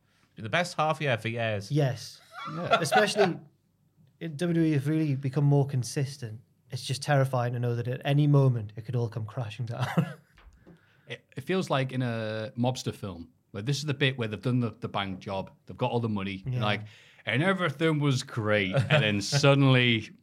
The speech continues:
Speaker 3: the music starts playing.
Speaker 1: Gallus rats them out of the police.
Speaker 3: <laughs> Yes. Inside with Knuckles.
Speaker 2: <laughs>
Speaker 3: But luckily, we've all got Peacock subscriptions, just like Tony D'Angelo.
Speaker 2: Mm.
Speaker 1: Oh, yes.
Speaker 3: Wow.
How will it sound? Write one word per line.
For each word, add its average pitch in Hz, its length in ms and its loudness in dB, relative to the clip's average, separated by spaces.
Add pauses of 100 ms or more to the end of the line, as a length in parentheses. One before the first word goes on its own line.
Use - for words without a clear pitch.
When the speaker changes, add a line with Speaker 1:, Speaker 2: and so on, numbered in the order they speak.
(840)
Speaker 3:
the 107 60 -8
music 107 260 -4
starts 98 340 -2
playing. 101 360 -4
Speaker 1:
Gallus 101 420 -2
rats 98 380 -4
them 101 120 -8
out 95 160 -6
of 92 80 -10
the 92 80 -10
police. 95 380 -8 (100)
Speaker 3:
<laughs> - 60 -6
Yes. - 540 4 (1600)
Inside 117 540 0
with 104 140 -8
Knuckles. 101 460 -12 (280)
Speaker 2:
<laughs> - 260 -2
Speaker 3:
But 143 160 4
luckily, 180 320 6
we've 117 160 -2
all 156 120 4
got 139 200 0
Peacock 147 540 -4
subscriptions, 104 680 -8
just 127 220 -6
like 110 200 -2
Tony 101 180 -8
D'Angelo. 92 400 -4
Speaker 2:
Mm. 120 240 2
Speaker 1:
Oh, 90 140 -2
yes. - 360 -4
Speaker 3:
Wow. 82 360 -2